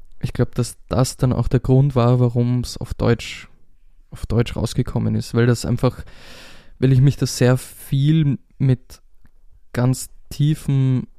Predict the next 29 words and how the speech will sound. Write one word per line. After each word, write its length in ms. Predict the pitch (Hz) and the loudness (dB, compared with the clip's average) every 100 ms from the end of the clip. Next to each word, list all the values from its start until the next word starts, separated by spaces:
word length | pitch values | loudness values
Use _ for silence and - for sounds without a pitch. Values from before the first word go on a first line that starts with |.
| - - - - | -20 -20 -20 -2
Ängsten 520 | 127 131 - - 135 | 2 2 0 -2 -2
und 200 | - 123 | 0 -2
Emotionen, 760 | 127 123 - 127 127 127 123 - - - | 0 0 2 2 4 2 0 -6 -14 -4
ähm, 220 | 123 120 - | -2 -2 0
auseinandergesetzt 840 | 123 127 123 156 147 - - - | 4 6 6 4 4 2 0 0
hab, 160 | 139 - | 0 2
die 80 | |
mich 280 | 135 135 - | 2 4 0
selbst 440 | - 123 131 - - - | -2 -2 -2 -6 -16 -10
betreffen. 600 | - - 127 151 - 156 - - - - - - - - | -8 -2 0 0 0 -4 -4 -12 -20 -20 -20 -16 0 4
Und 100 | 143 | 4
ich 120 | - | 4
bin 140 | 139 127 | 4 4
einfach 440 | 127 127 - - - | 2 0 -4 -8 -6
aus 300 | 123 - - | -6 -6 -8
einem 280 | 120 117 117 - - - - - - - | -2 -2 -4 -8 -18 -20 -20 -20 -20 -2
deutschsprachigen 640 | 113 - - 117 131 123 | 0 0 -2 -4 -2 0
Land 600 | 120 110 113 131 - - - | 0 0 0 -2 -4 -12 -10
und 160 | 120 127 | -4 -2
das 80 | 127 | 0
ist 40 | |
meine 180 | 131 127 | 2 4
Muttersprache 680 | 127 - 143 - - 120 127 | 2 0 -4 -4 -4 0 0
und 200 | 123 - - - | 0 -2 -12 -14
ich 140 | - | -2
hab, 160 | 127 - - - - - - - | -2 -2 -8 -20 -20 -20 -20 -16
wie 140 | - 135 | -4 0
gesagt, 380 | 135 135 - 135 | 0 0 -2 -2
nicht 220 | 127 | -4